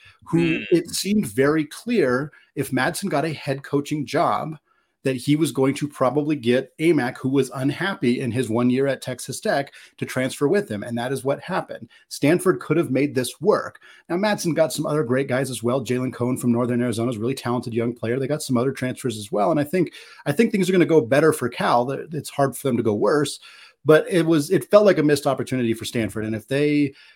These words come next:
Speaker 1: if, if Haas gets fired after this year or doesn't last more than another couple of years and doesn't flip the script with this team, I think there's gonna be a lot of people wondering what could have happened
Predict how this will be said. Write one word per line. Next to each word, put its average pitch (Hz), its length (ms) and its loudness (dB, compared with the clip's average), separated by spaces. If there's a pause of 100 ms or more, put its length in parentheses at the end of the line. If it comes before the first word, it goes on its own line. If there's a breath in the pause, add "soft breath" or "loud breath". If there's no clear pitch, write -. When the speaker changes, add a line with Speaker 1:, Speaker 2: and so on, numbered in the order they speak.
(260 soft breath)
Speaker 1:
if, 151 200 -4
if 143 160 0
Haas 147 280 0
gets 147 180 -2
fired 135 300 2
after 127 240 -2
this 123 260 0
year 123 180 4
or 113 40 2
doesn't 123 280 -2
last 120 280 -2
more 120 200 0
than 120 180 4
another 117 300 2
couple 117 320 -2
of 101 100 -4
years 113 260 0
and 107 100 -2
doesn't 120 380 0
flip - 300 -4
the 120 80 -4
script 120 400 -2
with 123 100 -6
this 120 200 -4
team, 131 280 0
I 120 140 -4
think 120 180 -2
there's 123 160 -2
gonna 120 140 0
be 117 80 4
a 110 60 4
lot 113 160 0
of 113 80 -8
people 117 260 -4
wondering 110 340 0
what 113 140 -2
could 110 140 -6
have 98 80 -6
happened 104 420 -6